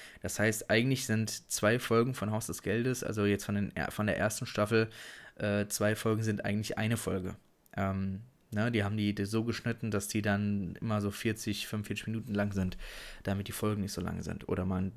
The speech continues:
beziehungsweise mehr daraus schneiden kann. Genau, und, äh, bei den ersten zwei Staffeln, die von Antena drei produziert wurden, aus Spanien, ein spanischer T-V-Sender, da sind alle drei, äh, alle zwei Staffeln noch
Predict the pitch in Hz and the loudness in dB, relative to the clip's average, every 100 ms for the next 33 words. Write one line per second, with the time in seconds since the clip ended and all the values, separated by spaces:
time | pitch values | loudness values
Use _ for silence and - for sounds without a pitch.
0 | - 95 - 104 104 101 101 101 98 95 | -6 -4 -2 2 2 4 4 4 4 0
1 | - 101 90 95 - - - - - - | 0 0 0 0 -6 -8 -10 -14 -16 -16
2 | - - - - - 135 101 87 127 127 | -16 -18 -18 -18 6 8 8 4 6 6
3 | 131 135 123 123 123 - 175 - 170 - | 4 2 4 4 4 2 0 0 -2 2
4 | 143 151 - 135 160 175 220 208 120 123 | 2 4 4 4 6 4 4 4 4 4
5 | - 127 - 113 120 117 107 104 104 135 | 2 -2 -2 0 2 4 4 4 4 4
6 | 151 147 135 139 127 117 120 143 - - | 4 2 2 2 2 2 0 0 -4 -4
7 | - 101 127 147 143 101 - 101 117 135 | 0 2 4 4 2 0 0 2 2 0
8 | 123 113 113 - 110 107 107 110 110 - | 0 -2 -2 -2 0 2 2 2 -2 -4
9 | - - - 101 104 101 - 113 120 - | -16 -18 -4 0 0 0 0 0 0 0
10 | 101 104 107 107 - - - 98 101 101 | 2 4 4 2 -4 -20 -8 0 4 4
11 | - 120 120 - 101 101 104 98 110 110 | 4 4 2 2 2 4 0 2 0 2
12 | 107 104 | -2 -2